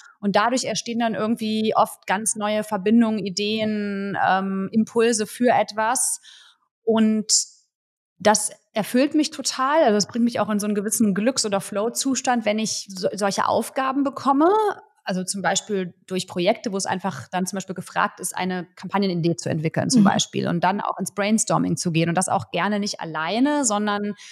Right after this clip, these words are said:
Speaker 1: ich bin eigentlich sehr gerne im Sparring kreativ. Also ich finde erst dann, wenn dann auch so ein Ping-Pong-Effekt einsetzt und man sozusagen die eine Idee baut auf der anderen auf,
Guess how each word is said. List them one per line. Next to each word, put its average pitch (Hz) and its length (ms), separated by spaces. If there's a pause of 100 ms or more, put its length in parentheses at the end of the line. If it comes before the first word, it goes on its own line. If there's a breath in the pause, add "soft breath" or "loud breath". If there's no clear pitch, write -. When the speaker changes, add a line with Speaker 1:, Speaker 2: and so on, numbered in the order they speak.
(540 loud breath)
Speaker 1:
ich - 140
bin 220 120
eigentlich 190 320
sehr 208 200
gerne 196 600
im 185 120
Sparring 190 600
kreativ. - 680
Also 165 160
ich - 80
finde 202 240
erst - 300
dann, 226 440
wenn 196 100
dann 190 140
auch 185 100
so 202 80
ein 185 100
Ping-Pong-Effekt 214 1040
einsetzt 208 520
und 196 120
man 190 160
sozusagen 190 840
die - 140
eine 208 220
Idee 196 240
baut 196 160
auf - 120
der - 120
anderen 190 320
auf, 226 420